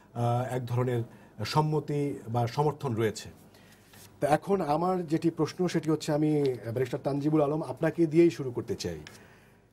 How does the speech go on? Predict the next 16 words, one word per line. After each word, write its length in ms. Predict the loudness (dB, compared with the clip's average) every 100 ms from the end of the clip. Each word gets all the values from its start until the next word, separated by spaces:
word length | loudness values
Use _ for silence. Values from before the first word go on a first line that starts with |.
| _
সেটি 240 | 2 2
হচ্ছে, 480 | 0 0 2 4 2 -2 -14 -20 -20 -4
এখন 360 | -2 0 0 0
আসলে 460 | 0 2 4 4
এই, 320 | 2 2 0 -2
আহ, 180 | -2 -2
ভোটের 340 | 0 0 2 0 0
তারিখের 580 | 2 4 2 0 0 2
এই, 160 | 0
আহ, 380 | -2 -6 -4 -4 -2
পেছানোর 400 | -2 -2 -2 -2
যেই, 240 | 0 -2 -2
আহ, 280 | -6 -6 -2 2
প্রশ্ন, 320 | 0 0 -10 -10 -20 -20 -20 -20 _ _ _
এটিতে 300 | 0 4 4
আসলে 440 | 2 2 2 4